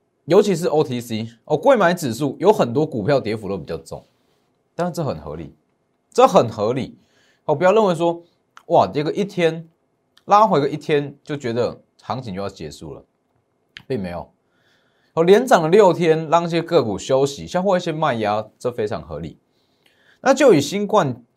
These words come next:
疫苗来讲，我说如果后续真的问世，对股市到底会有什么样的影响？哦，等一下来跟各位做解释。看一下画面，然后记得加入我的 Line 跟Telegram，I D都是W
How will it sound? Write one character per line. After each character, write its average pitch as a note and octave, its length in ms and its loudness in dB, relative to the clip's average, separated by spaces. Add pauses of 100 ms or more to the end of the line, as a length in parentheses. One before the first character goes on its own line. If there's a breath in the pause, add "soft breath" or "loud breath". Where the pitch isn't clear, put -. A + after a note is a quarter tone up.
疫 F#3+ 220 -2
苗 F#2+ 320 -4
来 G2+ 260 -2
讲， B2+ 300 -2 (160)
我 G2 160 -8
说 D#3+ 100 -2
如 E3 100 -2
果 D3+ 220 0
后 F#3 240 -2
续 D#3+ 100 -8
真 E3 200 -2
的 D#3+ 80 -4
问 D3 260 0
世， A2 280 -10 (100)
对 D#3+ 120 -2
股 E2+ 220 -12
市 C3 140 -14
到 B2+ 180 -2
底 F#2 80 -6
会 A#2 140 -6
有 A2 80 -2
什 G2 100 -12
么 D#2+ 80 -14
样 F#2+ 140 -8
的 - 40 -14
影 D#2+ 140 -16
响？ E2+ 180 -12 (300)
哦， C3+ 100 0
等 G#2 140 -4
一 A2 60 -6
下 D#3 200 0 (180)
来 G2+ 180 -2
跟 A#2+ 180 -8
各 A2+ 80 -8
位 A2 100 0
做 G#2+ 140 -4
解 - 180 -12
释。 F#2 240 -14 (300 soft breath)
看 E3 100 0
一 D#3+ 40 4
下 - 20 2
画 D3+ 100 2
面， C3 240 -4 (160)
然 A#3+ 120 6
后 A#3+ 40 2
记 C4+ 80 4
得 C4 60 8
加 A3+ 140 10
入 A3+ 100 10
我 F3+ 80 8
的 C#3+ 80 8
Line E3 400 6
跟 B2 260 -2
Telegram，I C3+ 680 2
D D#3 120 -4
都 D3 140 0
是 C#3 80 -6
W A#2 540 -2